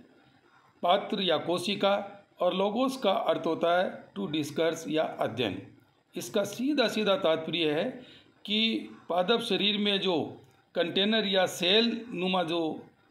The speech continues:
संरचनाएं पाई जाती हैं, उसका हम अध्ययन करें। इस बात को एरिस्टोटल और पैरासिलस ने कंक्लूड करते हुए लिखा था,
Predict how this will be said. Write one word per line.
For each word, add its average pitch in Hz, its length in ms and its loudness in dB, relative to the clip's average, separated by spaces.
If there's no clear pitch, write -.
संरचनाएं 165 540 -2
पाई 156 220 2
जाती 143 340 0
हैं, 202 400 -4
उसका 185 320 -4
हम 165 300 -4
अध्ययन 131 340 -2
करें। 101 380 -6
इस 226 160 -4
बात 196 300 2
को 240 440 -2
एरिस्टोटल 233 680 2
और 202 640 0
पैरासिलस 214 720 0
ने 170 160 -2
कंक्लूड 220 480 0
करते 196 260 2
हुए 185 200 2
लिखा 156 280 0
था, 175 460 0